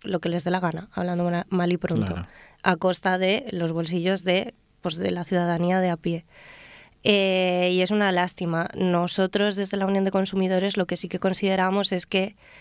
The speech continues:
Speaker 1: este tipo de prácticas no pueden quedar impunes,
Speaker 2: Ujú.
Speaker 1: sobre todo cuando tenemos un respaldo judicial legal,
Speaker 2: Claro.
Speaker 1: eh, asentado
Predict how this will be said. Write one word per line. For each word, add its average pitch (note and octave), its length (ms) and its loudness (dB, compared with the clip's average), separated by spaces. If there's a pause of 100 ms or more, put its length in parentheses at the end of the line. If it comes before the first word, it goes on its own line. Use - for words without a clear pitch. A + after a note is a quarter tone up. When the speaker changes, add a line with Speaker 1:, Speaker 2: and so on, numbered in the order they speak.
(340)
Speaker 1:
este G3+ 220 2
tipo G3 180 0
de F#3 80 2
prácticas F#3 400 -4
no F3 80 -2
pueden E3+ 180 0
quedar E3+ 220 0
impunes, G3+ 600 0 (160)
Speaker 2:
Ujú. A2+ 140 -2
Speaker 1:
sobre F3+ 260 2
todo F#3+ 200 0
cuando F3+ 220 0
tenemos F3 300 -2
un F#3 100 0
respaldo F3 420 -2
judicial E3+ 600 -2
legal, E3+ 340 0
Speaker 2:
Claro. G2+ 320 -2 (340)
Speaker 1:
eh, - 100 -12 (100)
asentado F3 640 0